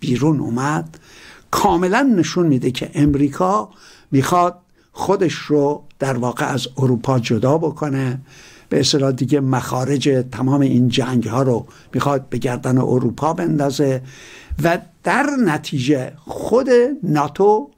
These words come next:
داره از هم متلاشی می‌شه. تمام اینا نتیجه و ماحصل شکستیه که اینا در اوکراین دارن می‌خورن، که عزیزان همین نیویورک تایمز امروز رو اگه بخونن،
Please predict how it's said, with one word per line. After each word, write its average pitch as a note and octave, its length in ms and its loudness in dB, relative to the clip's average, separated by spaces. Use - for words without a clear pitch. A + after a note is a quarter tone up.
داره D#3+ 280 0
از D3 200 -4
هم D#3+ 160 -2
متلاشی C#3 680 0
می‌شه. D3 380 -4
تمام C4 400 0
اینا B3 560 2
نتیجه D3 580 0
و G3+ 120 -2
ماحصل D3 840 0
شکستیه - 800 -2
که D#3+ 140 -4
اینا C3+ 240 0
در B2+ 220 -6
اوکراین C3 560 -2
دارن A2 340 -6
می‌خورن، - 500 -6
که - 100 2
عزیزان D3+ 460 2
همین F#3 380 0
نیویورک D3 360 2
تایمز E3+ 420 -2
امروز C#3+ 440 0
رو - 160 -6
اگه B2+ 200 -4
بخونن، D3+ 760 2